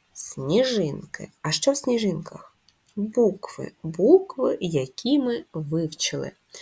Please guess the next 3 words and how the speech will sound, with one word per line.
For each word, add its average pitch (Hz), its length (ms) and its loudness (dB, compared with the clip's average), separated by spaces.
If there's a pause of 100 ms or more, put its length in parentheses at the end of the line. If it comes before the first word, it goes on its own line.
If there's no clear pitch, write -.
(960)
Записати 170 760 2
спочатку 160 680 -2
голосні. 147 1400 0